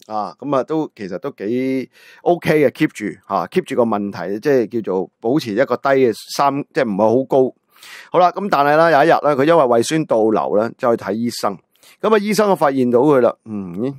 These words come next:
幾，幾，幾怪喎你，啊，好啦，於是呢，就多番建議底下呢，就進行呢個大便隱血測試。結果呢，就呈陽性喎。好啦，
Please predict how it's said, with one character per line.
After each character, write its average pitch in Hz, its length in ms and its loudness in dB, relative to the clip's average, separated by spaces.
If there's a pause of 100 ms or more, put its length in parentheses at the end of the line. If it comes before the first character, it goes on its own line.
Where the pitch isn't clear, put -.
幾， 131 380 -4
幾， 143 320 -2
幾 165 140 -4
怪 104 500 2
喎 90 320 0
你， 90 220 -2
啊， 92 180 -4
好 117 100 4
啦， 151 160 6 (100)
於 160 140 -4
是 120 200 -2
呢， 135 180 4 (320)
就 151 120 0
多 214 260 4
番 196 260 2
建 151 140 0
議 143 180 2
底 135 140 4
下 135 140 6
呢， 139 120 0 (160)
就 131 140 -4
進 147 120 0
行 117 140 -2
呢 165 80 2
個 160 80 6
大 110 300 0
便 117 200 -2 (140)
隱 123 320 2
血 143 220 2
測 135 180 0
試。 - 280 -14 (560)
結 247 260 0
果 185 180 4
呢， 254 120 2 (140)
就 165 120 -2
呈 139 200 -4 (160)
陽 120 560 4
性 139 260 0
喎。 107 220 2 (380)
好 120 100 0
啦， 135 160 4